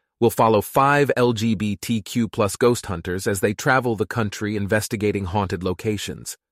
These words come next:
The cast, including ghost hunters Alex LeMay, Juju B E, Ken Boggle, Logan Taylor, and Roz Hernandez, each bring their own paranormal specialties to the show.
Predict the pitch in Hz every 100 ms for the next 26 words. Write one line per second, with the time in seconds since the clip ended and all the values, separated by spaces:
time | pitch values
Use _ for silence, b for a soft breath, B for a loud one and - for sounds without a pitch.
0 | _ _ - 110 156 151 113 139 139 110
1 | 135 117 107 117 120 123 110 113 104 107
2 | 110 - 107 107 107 107 110 101 123 110
3 | 113 104 113 110 127 120 113 - 127 117
4 | 117 110 110 110 107 113 104 92 120 117
5 | 117 110 92 90 92 90 113 117 127 107
6 | 85 82 - b b b - 160 165 -
7 | - 131 123 113 110 - 117 113 113 -
8 | 120 117 110 104 104 104 - 92 - 85
9 | 73 76 - 85 - 95 73 50